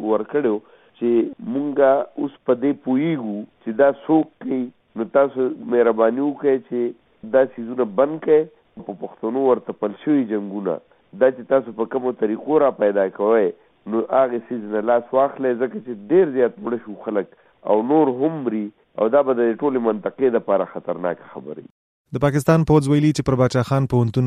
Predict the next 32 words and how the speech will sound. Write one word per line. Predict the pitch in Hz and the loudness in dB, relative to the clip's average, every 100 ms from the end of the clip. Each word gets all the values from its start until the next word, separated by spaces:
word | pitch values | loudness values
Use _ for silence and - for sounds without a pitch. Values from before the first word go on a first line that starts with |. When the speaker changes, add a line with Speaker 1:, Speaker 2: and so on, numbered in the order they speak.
| 117 | 2
Speaker 2:
برید | 139 147 123 | 2 2 0
د | 120 | 0
افغانستان | 107 117 113 147 143 131 | 0 -2 0 0 0 -2
په | - | -2
خاوره | 110 110 101 | -2 0 0
کې | 143 139 | -2 0
فعال | 113 110 107 | 0 0 -2
وسلوالو | - 110 110 110 113 | -2 -2 0 0 -2
تنظیم | 107 113 110 | -2 -2 0
کړی | 143 147 | 2 2
و، | |
او | 139 | 2
دا | 135 | 0
چې | 131 127 | 0 0
د | 131 | 0
هغه | 131 123 | 0 2
هیواد | 123 113 | 0 0
له | 113 | -2
حکومته | - 120 123 | -2 -2 0
یې | 131 123 | 0 0
د | 110 | 0
هغوی | 104 120 | 0 -2
د | 110 | 0
نیولو | 110 139 147 107 | 0 0 -2 -4
په | |
لړ | 110 101 | -4 -4
کې | 131 117 | -4 -2
د | 107 104 101 104 | -2 -4 -6 -4
مرستې | 107 - 110 107 107 101 | -4 -4 -4 -2 -4 -6
غوښتنه | 98 - 104 - | -6 -4 -4 -6
کړې | - | -12
ده. | 87 | -12